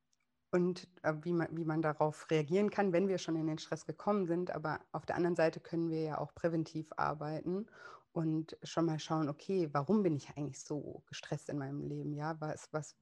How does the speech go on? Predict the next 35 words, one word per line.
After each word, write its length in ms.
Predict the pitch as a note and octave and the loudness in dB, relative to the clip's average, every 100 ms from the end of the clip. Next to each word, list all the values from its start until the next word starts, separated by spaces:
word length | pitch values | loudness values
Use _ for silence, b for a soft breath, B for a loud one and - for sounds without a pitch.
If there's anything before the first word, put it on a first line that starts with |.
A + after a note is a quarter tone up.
| - | -14
wa-, 120 | C#3 | -4
was 260 | D3 D3 - | 0 -2 0
kann 180 | D#3+ D#3+ | 2 2
ich 140 | - | 2
an 100 | D3+ | -2
dem 140 | D3 | -2
Grundstresslevel 1600 | D3+ - G#3+ G#3+ - - - - - - - F3 E3+ E3 D#3 D3+ | -4 2 2 2 -2 -16 -20 -20 -14 -10 0 0 2 2 2 2
in 100 | D3 | 0
meinem 260 | D#3 D3+ D#3+ | 0 2 0
Leben 440 | D3+ D3+ D3+ D3+ C#3+ b b b | 0 0 2 0 -2 b b b
verändern? 680 | - D3+ F3 F#3 C#3+ C#3+ D3+ | -2 2 4 4 2 0 0
Ja, 220 | D3+ D#3 | 0 -2
wie, 280 | D3+ D3+ D3+ D#3 | -4 -6 -8 -12
wie 180 | - D3+ | -10 -4
müß-, 320 | D3+ D#3+ - | 0 0 0
müsste 340 | E3 E3 D#3+ D#3+ | 2 2 0 -6
ich 240 | - - | -10 -10
öfter 200 | D3+ E3+ | -4 2
Nein 320 | D#3+ D3+ D#3+ | 4 4 2
sagen? 360 | D#3+ D3 D3 D3 | 2 0 0 -2
Müsste 200 | D3+ - | -4 -8
ich 80 | - | -8
klarer 280 | - D#3 D#3 | -4 -2 0
meine 200 | D#3 D#3+ | 0 -2
Grenzen 460 | - E3+ E3 D#3+ | -2 -2 -2 -4
kommunizieren? 640 | - D#3 D3+ D3 - D3+ D3+ | -4 -2 -2 -4 -6 -4 -2
Müsste 220 | D3 - | -4 -8
ich 100 | - | -8
mich 160 | D#3+ - | -8 -4
besser 380 | E3 - D#3 - | -4 0 0 2
organisieren? 1000 | D#3 E3 E3 E3+ D3+ F3 F3 D#3 D#3+ - B B B B - | 0 0 0 0 -2 0 2 2 -2 -4 B B B B -2
Ähm, 360 | D3+ D#3 D#3 - B B | 0 2 0 -4 B B
ja, 180 | D#3+ E3+ | 6 6
also 160 | D#3+ D#3+ | 6 2
da, 120 | D#3 | 0